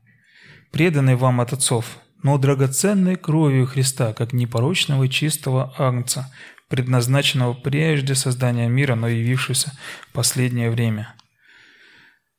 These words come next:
Последние времена для нас. Непорочный агнец. Тот, который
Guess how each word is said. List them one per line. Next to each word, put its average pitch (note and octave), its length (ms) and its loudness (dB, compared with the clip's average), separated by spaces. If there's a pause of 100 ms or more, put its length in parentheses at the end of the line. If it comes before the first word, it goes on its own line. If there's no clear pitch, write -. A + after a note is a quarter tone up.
Последние A#2+ 520 0
времена A#2+ 360 2
для A2+ 160 0
нас. A2+ 400 -2 (2000)
Непорочный C3+ 960 0 (340)
агнец. A#2 800 -4 (1040)
Тот, D#3+ 220 -2
который C3 500 0